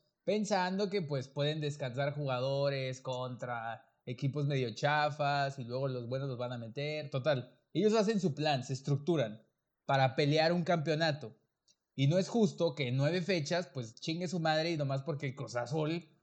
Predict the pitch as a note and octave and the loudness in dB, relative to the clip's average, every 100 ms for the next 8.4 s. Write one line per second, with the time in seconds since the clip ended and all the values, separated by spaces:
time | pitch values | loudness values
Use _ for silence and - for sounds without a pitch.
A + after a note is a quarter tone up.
0 | _ C3 C3 D3+ D3 E3 D#3+ D#3 D#3+ D3 | _ -2 0 0 0 -2 -2 0 2 4
1 | C#3+ C3+ C3+ C#3 E3+ C#3 D3 D#3+ - _ | 2 0 -4 -4 -2 0 0 -4 -12 _
2 | _ _ _ _ - C3+ C3+ C#3+ B2 D3+ | _ _ _ _ -2 0 2 2 2 4
3 | E3 E3+ E3 E3+ D#3 C#3+ D3 D#3+ E3 D3 | 6 4 2 2 2 4 4 2 0 0
4 | C#3+ C3+ - F3 - D#3+ F#3+ _ - E3 | 0 0 2 0 0 -4 -4 _ 4 4
5 | B2 A#2+ A#2 C3+ A2 - _ _ _ - | 4 0 0 -2 -4 -10 _ _ _ -4
6 | G#3 G#3 E3 E3 F3 D3 C#3+ A#2+ C#3 - | 0 2 2 0 -2 0 -2 0 -2 -4
7 | - - C#3+ E3+ F#3 E3 D#3 E3+ G#3 F3 | -10 -4 -2 0 2 2 2 0 0 2
8 | E3 G#3 G#3+ | 2 -2 -6